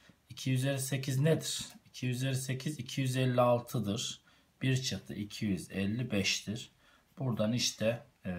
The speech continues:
bu kadardır.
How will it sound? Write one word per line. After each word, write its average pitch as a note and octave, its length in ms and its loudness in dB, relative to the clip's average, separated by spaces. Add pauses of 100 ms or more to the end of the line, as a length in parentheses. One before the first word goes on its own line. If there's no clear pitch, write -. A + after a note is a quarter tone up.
(1700)
bu C3 160 -2
kadardır. E2+ 720 0